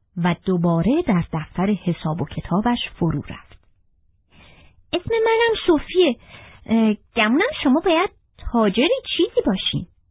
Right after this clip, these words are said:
پیرمرد سری تکان داد. «و چی؟ و خیلی هم پولدار.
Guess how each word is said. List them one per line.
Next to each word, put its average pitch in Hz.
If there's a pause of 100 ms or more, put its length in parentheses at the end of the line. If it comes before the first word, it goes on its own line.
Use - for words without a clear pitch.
(760)
پیرمرد 175 (400)
سری 190
تکان -
داد. - (680)
«و 196 (120)
چی؟ 220 (560)
و 202 (260)
خیلی 214
هم 208
پولدار. 185